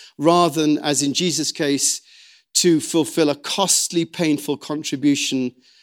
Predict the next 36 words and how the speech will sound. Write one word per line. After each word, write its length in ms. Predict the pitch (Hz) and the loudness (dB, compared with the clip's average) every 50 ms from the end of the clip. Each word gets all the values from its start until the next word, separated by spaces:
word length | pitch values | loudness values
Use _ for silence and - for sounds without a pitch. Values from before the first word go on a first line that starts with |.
| _ _ - | _ _ -4
that 120 | 139 127 | 0 0
involved 540 | 139 131 117 135 147 143 143 147 135 - - | 0 0 2 2 2 2 2 2 0 -2 -2
him 240 | - 139 131 123 - | 0 0 0 0 2
giving 400 | - 185 190 151 175 170 160 151 | 6 6 6 8 6 4 6 4
of 100 | 143 139 | 2 0
himself 800 | 147 143 135 135 127 - - 185 170 143 101 92 - - - - | 0 -2 -2 -4 -4 -4 -4 -4 -4 -4 -6 -10 -18 -18 -14 -12
with 120 | 127 - | -10 -6
no 200 | 135 139 135 131 | -6 -4 -4 -4
expectation 800 | 131 131 - - - 127 123 - - - 139 131 120 - 131 117 | -4 -4 -4 -6 -6 -6 -8 -6 -4 -4 -2 -2 -2 -4 -6 -4
of 60 | 113 | -6
return, 500 | 123 - - 147 131 127 123 120 123 - _ _ - - - - - _ _ _ _ _ _ | -6 -4 -4 -4 -2 -2 -2 -4 -6 -8 _ _ -20 -20 -20 -20 -20 _ _ _ _ _ _
then 160 | - 190 208 214 | 4 6 6 6
it 100 | 220 - | 4 2
can 220 | - 185 185 175 | 0 2 4 6
lead 240 | 175 180 175 165 - | 6 6 6 4 0
to 100 | - 160 | -4 -6
places 800 | - - 185 175 170 165 - - - 160 156 147 - - - | -4 0 2 4 4 4 4 4 4 4 4 4 2 0 0
where 480 | 151 151 147 147 147 143 143 143 143 _ _ _ _ _ _ _ _ _ _ _ _ _ - | 0 0 2 2 0 0 -2 -4 -6 _ _ _ _ _ _ _ _ _ _ _ _ _ -10
we 200 | 139 156 170 170 | -6 -2 -2 0
might 280 | 165 160 151 151 - | 0 -2 -2 -4 -4
not 220 | - 139 139 - - | -4 -4 -4 -4 -4
want 260 | 131 123 120 - - | -4 -4 -4 -4 -6
to 120 | - - 117 | -8 -6 -4
go, 420 | 123 131 123 107 87 82 - 98 _ _ _ _ _ _ _ _ _ _ _ _ _ _ - | -4 -4 -4 -4 -8 -10 -14 -20 _ _ _ _ _ _ _ _ _ _ _ _ _ _ -8
where 180 | 131 135 135 | -4 -2 -2
we 120 | 135 135 135 | -2 -2 -2
might 340 | 143 147 147 139 147 - | -2 -2 -4 -4 -4 -4
end 220 | 151 139 131 120 127 | -6 -4 -4 -6 -6
up 300 | 123 117 113 - _ _ _ _ _ _ _ _ _ _ _ _ _ _ - | -6 -8 -10 -12 _ _ _ _ _ _ _ _ _ _ _ _ _ _ -10
weeping 540 | 123 135 160 139 - - 156 139 131 120 | -4 -4 -4 -4 -2 -2 -2 0 0 -2
bitterly, 540 | 107 107 120 113 - - - 101 95 92 95 | -2 0 0 0 0 0 -2 -2 -6 -8 -8
as 220 | 98 107 104 - 120 | -6 -4 -4 -2 -2
in 320 | 113 113 110 107 98 _ _ _ _ - | -2 -4 -6 -6 -8 _ _ _ _ -10
the 80 | 143 - | -10 -8
college 440 | - - 147 127 123 117 107 - | -6 -4 -4 -2 -2 -2 -2 -4
admissions, 880 | 123 110 123 127 127 - - - 120 113 110 117 117 110 - - - | -6 -4 -4 -2 -2 -2 -2 -4 -6 -6 -6 -8 -6 -4 -2 -4 -4